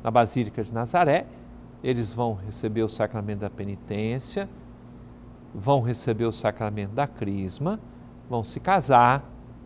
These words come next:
aí sim a regularização do, da vida desses casais acontece. É assim que ocorre na vida da igreja. Portanto, Jaci,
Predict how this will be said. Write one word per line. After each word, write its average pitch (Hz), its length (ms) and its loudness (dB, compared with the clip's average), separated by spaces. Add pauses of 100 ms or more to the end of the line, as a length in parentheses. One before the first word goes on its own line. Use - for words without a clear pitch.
(280)
aí 170 240 2
sim 143 300 -6 (320)
a 135 100 2
regularização 123 1000 0 (540)
do, 113 560 -4 (440)
da 127 160 6
vida 120 500 2 (200)
desses 113 400 -2
casais 110 720 -2
acontece. - 720 -8 (720)
É 214 60 -2
assim 226 220 -6
que 226 100 0
ocorre 175 500 4 (440)
na 175 160 2
vida 127 260 0
da 165 120 2
igreja. 113 500 2 (300)
Portanto, 139 480 -2
Jaci, 127 480 0